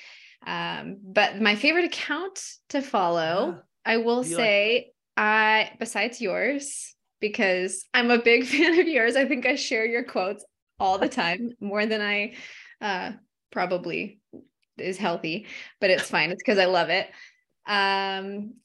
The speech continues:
Speaker 1: I really like Fearless Fast Pitch. So she
Speaker 2: Yep, Amanda.
Speaker 1: covers the softball space. Dan Abrams,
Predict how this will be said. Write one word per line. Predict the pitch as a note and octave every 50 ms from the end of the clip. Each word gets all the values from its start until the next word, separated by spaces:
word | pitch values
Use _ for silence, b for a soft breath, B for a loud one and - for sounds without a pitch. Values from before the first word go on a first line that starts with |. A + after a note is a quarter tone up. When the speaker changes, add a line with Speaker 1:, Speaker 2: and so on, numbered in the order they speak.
| - _ _ _ - - - _
Speaker 1:
I | - G#3
really | G#3 G#3+ G3+ A3 A#3+ A#3+ C4 C#4
like | C4+ B3+ A#3+ A#3+ A#3+
Fearless | - - - A#3+ G#3 G#3 G#3 G#3 A3 G#3+ - -
Fast | - - F3+ E3+ E3+ F#3 - - - -
Pitch. | A3 F3 F3 G#3+ B3 A#3+ - - -
So | - - G3+ F#3 F3+ F3+ F3+ F#3
she | F3+ - - -
Speaker 2:
Yep, | - D3 G3 F#3+ F#3+ F#3+ F#3+ F#3+ B2
Amanda. | B2 B2 B2 C#3+ C#4 C#4 C4+ C3+
Speaker 1:
covers | - A#3 G#3 G3 G#3 G#3
the | G3+ G#3+
softball | G#3 - A3 F#3 F#3 F#3 - - F#3+ F3+ F3+ F3+
space. | - - - F3+ F3 F3+ F#3+ G#3 A3 - - -
Dan | - - G3+ G3 G3+
Abrams, | G3 F3+ F3+ F3+ F#3 F#3 F#3+ G3 A3 A#3+ B3+ B3 - - -